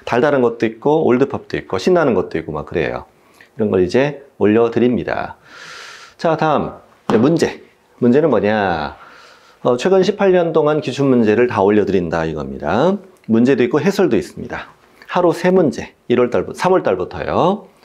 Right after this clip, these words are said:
그리고 꾸준한 문제풀이는 실력 향상의 지름길입니다. 기출 반영률이 매년 칠십 프로 이상이 됩니다.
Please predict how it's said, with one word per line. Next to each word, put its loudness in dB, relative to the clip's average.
그리고 0
꾸준한 2
문제풀이는 0
실력 0
향상의 -2
지름길입니다. 0
기출 2
반영률이 2
매년 2
칠십 -4
프로 2
이상이 0
됩니다. -2